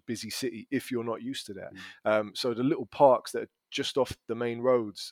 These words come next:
Speaker 1: are, you know, kind of a nice respite away from that, um, to sit down, read a book, or just chill out, have your lunch. So for me, uh, in terms of famous parks, I think Saint James's Park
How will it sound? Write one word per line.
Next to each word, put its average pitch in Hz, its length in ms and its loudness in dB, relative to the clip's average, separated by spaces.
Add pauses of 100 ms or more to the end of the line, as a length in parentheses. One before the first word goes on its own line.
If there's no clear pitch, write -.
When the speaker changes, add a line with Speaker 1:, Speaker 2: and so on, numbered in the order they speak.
Speaker 1:
are, 107 300 0 (120)
you 117 140 -6
know, 110 180 -4
kind 120 140 -2
of 104 60 -4
a 113 40 -4
nice 120 280 0
respite 120 400 -2
away 110 260 -4
from 104 240 -10
that, 98 260 -10
um, 104 340 -6 (340)
to 107 80 -14
sit - 240 -2
down, 113 280 -2
read 104 200 -10
a - 100 -12
book, 123 320 0
or 107 80 -8
just - 180 -12
chill 117 240 0
out, 117 200 4
have 117 180 -4
your 107 120 -6
lunch. 120 360 -4 (320)
So 131 160 4
for 135 140 -2
me, 160 420 10 (320)
uh, 120 300 8
in 123 100 -6
terms 139 220 6
of 123 60 -2
famous 151 340 6
parks, 117 340 4
I 120 80 4
think 143 160 -4
Saint 131 240 -2
James's 135 320 4
Park 98 400 -8